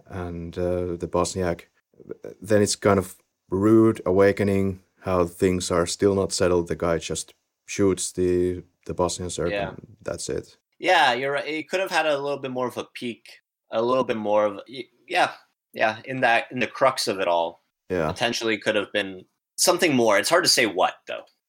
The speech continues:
Speaker 1: Yeah. I, in a way, I feel that it's a film that I have seen already before in different, uh, incarnations, but having this Bosnian conflict to laid over it, it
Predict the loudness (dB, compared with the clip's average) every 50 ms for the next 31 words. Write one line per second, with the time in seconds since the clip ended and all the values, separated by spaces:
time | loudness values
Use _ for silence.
0 | _ _ -12 -4 -2 -2 -2 -2 -4 -8 -12 -20 -10 -10 -10 -10 -8 _ -4 0
1 | 2 2 4 6 6 8 8 8 6 6 4 4 2 0 0 2 4 4 4 4
2 | 4 4 2 2 0 -2 -4 -6 -6 -10 _ _ _ _ _ _ -12 -12 -2 2
3 | 4 4 4 4 2 0 0 0 0 0 0 -2 -2 -2 -6 -4 -2 0 0 0
4 | 0 -2 -4 -8 _ _ _ _ _ 0 0 2 2 2 2 0 -2 -4 -4 -2
5 | 0 2 2 4 2 0 -2 -4 -6 -8 -6 -8 -8 -8 -8 -8 -12 -14 -14 -14
6 | -14 -14 -18 -20 _ _ -14 -14 -8 -6 -4 -4 -4 -4 -6 -6 -6 -6 -6 -6
7 | -6 -8 -8 -12 -14 _ _ _ _ _ _ 0 0 0 2 0 0 2 2 2
8 | 0 2 2 0 0 0 -2 -6 -6 -8 _ _ _ _ _ _ -2 -2 -2 -2
9 | -2 -4 -6 -6 -6 -6 -6 -6 -4 -6 -8 -8 -10 -10 -10 _ -14 -12 -12 -12
10 | -12 -10 -8 -6 -4 -4 -4 -4 -6 -6 -8 -10 -10 -10 -10 -14 -14 -16